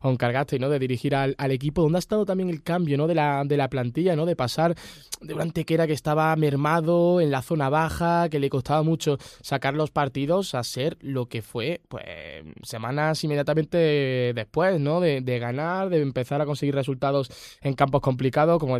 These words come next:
acabo de decir, ¿no? Contra el Eldense, que se le ha ganado además los dos partidos, ¿no? El equipo que ha terminado ascendiendo a la segunda división. ¿Cómo fue el cambio, ¿no? digamos, de, de banquillo, sobre todo esa dinámica, ¿no? que estaba teniendo tan negativa la Antequera?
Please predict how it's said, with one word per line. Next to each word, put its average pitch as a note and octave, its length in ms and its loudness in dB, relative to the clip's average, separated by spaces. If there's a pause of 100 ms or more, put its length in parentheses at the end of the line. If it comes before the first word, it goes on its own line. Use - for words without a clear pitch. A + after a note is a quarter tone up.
(160)
acabo C3 260 0
de - 20 2
decir, B2+ 240 0
¿no? C#3 100 0
Contra B2 220 0
el A#2 80 0
Eldense, B2 260 0
que B2+ 60 0
se A#2+ 100 -8
le A#2+ 60 -4
ha - 20 -4
ganado C3 200 -2
además B2+ 220 0
los C3 100 -2
dos C3 80 0
partidos, C#3 360 0
¿no? C#3 100 0
El B2+ 60 -2
equipo C3 220 -2
que B2+ 60 -2
ha B2 100 -4
terminado B2+ 380 -2
ascendiendo C3 420 0 (380)
a B2+ 100 0
la B2+ 100 4
segunda C3 720 0
división. C3+ 760 2
¿Cómo E3 600 0
fue E3+ 200 0
el C#3+ 100 -4
cambio, E3 340 2
¿no? D3+ 120 0
digamos, D3+ 340 0
de, C#3 160 0
de C#3 140 0
banquillo, C#3 420 0
sobre D#3+ 220 0
todo D3+ 160 0
esa E3 160 -2
dinámica, C#3+ 440 0
¿no? C#3 120 -2
que D#3 60 -2
estaba C#3 200 2
teniendo C#3+ 320 -2
tan C#3 140 0
negativa B2+ 340 -2
la A#2+ 80 0
Antequera? A#2 420 -4